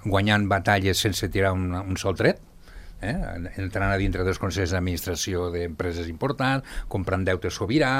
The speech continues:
fent-se l'amo de tots els ports del Mediterrani,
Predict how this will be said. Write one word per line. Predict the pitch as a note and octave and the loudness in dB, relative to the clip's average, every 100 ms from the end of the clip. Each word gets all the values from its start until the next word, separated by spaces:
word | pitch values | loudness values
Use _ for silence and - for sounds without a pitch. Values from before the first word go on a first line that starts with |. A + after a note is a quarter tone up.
| C3+ - - - | 2 0 -4 -2
fent-se | - G#2+ - G#2 | 2 2 4 4
l'amo | A2 G#2 G2+ | 6 6 4
de | G2 | 2
tots | G2+ F#2 | 0 0
els | - | -4
ports | G2 F#2 F#2 | -4 -2 4
del | F#2 | 6
Mediterrani, | F#2 F#2 D3 D3+ C3 B2+ B2 | 6 4 4 6 4 4 4